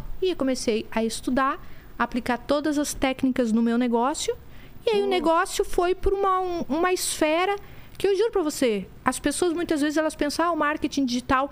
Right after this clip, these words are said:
Speaker 1: é uma falácia, uma mentira." Não é, eu vendi vinte milhões de reais de verdade.
Speaker 2: É mesmo?
Speaker 1: Vinte, eu abro aqui a Hotmart, mostro
Speaker 2: Sei.
Speaker 1: as planilhas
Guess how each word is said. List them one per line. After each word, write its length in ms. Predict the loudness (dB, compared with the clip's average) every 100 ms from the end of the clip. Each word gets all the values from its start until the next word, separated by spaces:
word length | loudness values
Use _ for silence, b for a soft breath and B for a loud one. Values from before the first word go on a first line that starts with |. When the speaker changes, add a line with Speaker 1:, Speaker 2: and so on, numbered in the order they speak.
| B B
Speaker 1:
é 60 | -2
uma 140 | 0
falácia, 520 | 0 0 2 0 0 0
uma 80 |
mentira." 320 | 2 0 0 0
Não 160 | 2
é, 200 | 0 0
eu 40 | 2
vendi 260 | 2 2
vinte 360 | 0 0 -2 0
milhões 480 | 0 2 0 0 0
de 100 | 2
reais 360 | 2 2 2
de 80 | 0
verdade. 640 | 0 2 2 2 2 0 0
Speaker 2:
É 120 | 0
mesmo? 400 | 2 2 2 0
Speaker 1:
Vinte, 320 | 2 2 2 2
eu 140 | 2
abro 460 | 2 2 0 0 0
aqui 360 | 0 0 2 2
a 60 |
Hotmart, 600 | 2 0 2 2 0 0
mostro 280 | 0 2 2
Speaker 2:
Sei. 80 | 0
Speaker 1:
as 100 | 0
planilhas 720 | 0 2 2 2 0 -4 -8